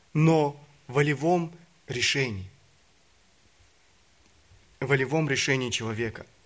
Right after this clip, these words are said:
Заметьте, любить друг друга — это повеление.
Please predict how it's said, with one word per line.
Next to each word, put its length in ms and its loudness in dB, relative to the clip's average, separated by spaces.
Заметьте, 600 2
любить 500 2
друг 240 0
друга — 320 0
это 220 0
повеление. 680 0